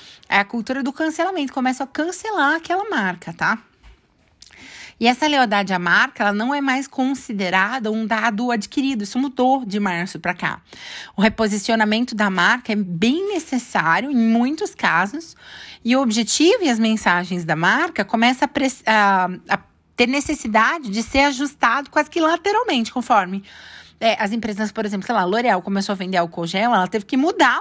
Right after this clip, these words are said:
o discurso dela, a campanha dela, as mensagens que a marca, é, passa pro consumidor, né? Porque os consum-, os consumidores tão se interessando mais por quê? Por segurança, experiências, conforto.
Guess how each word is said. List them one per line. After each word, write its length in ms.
o 40
discurso 640
dela, 320
a 60
campanha 680
dela, 220
as 80
mensagens 640
que 100
a 60
marca, 360
é, 580
passa 340
pro 140
consumidor, 720
né? 160
Porque 520
os 80
consum-, 380
os 120
consumidores 500
tão 140
se 120
interessando 540
mais 260
por 220
quê? 260
Por 240
segurança, 880
experiências, 1120
conforto. 960